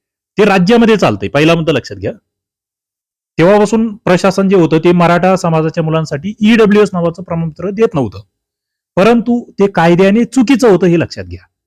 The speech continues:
याबाबत कन्नड तालुक्यातील, अ, डॉक्टर अशोक पवार यांनी, अ, खोलात जाऊन माहिती घेतली आणि मग लक्षात आलं की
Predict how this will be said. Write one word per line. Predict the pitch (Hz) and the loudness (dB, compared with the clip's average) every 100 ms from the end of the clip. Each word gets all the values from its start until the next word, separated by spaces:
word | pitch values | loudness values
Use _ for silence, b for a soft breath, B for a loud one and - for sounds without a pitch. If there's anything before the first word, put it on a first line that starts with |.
| _ _ _ _ _ _ _ _ 131 | _ _ _ _ _ _ _ _ 0
याबाबत | 196 185 160 170 170 | 2 2 2 0 0
कन्नड | 160 175 170 | 0 0 0
तालुक्यातील, | 165 160 170 170 170 | 0 0 0 -2 -2
अ, | 147 131 131 123 _ 151 127 | -2 0 0 -2 _ -8 -4
डॉक्टर | 123 123 151 | -2 -2 0
अशोक | 139 - - | -2 -4 -2
पवार | 139 147 | 0 2
यांनी, | 117 120 131 143 151 - _ _ - | 2 0 0 -2 -4 -8 _ _ -8
अ, | 113 113 | -4 -2
खोलात | - 139 143 | 0 0 2
जाऊन | 156 151 | 2 2
माहिती | 123 110 160 | 2 0 2
घेतली | 156 160 170 | 0 0 -2
आणि | 147 143 | -2 -2
मग | 147 | -2
लक्षात | 127 123 156 | -2 -2 -2
आलं | 160 147 123 | 0 0 0
की | 135 | 0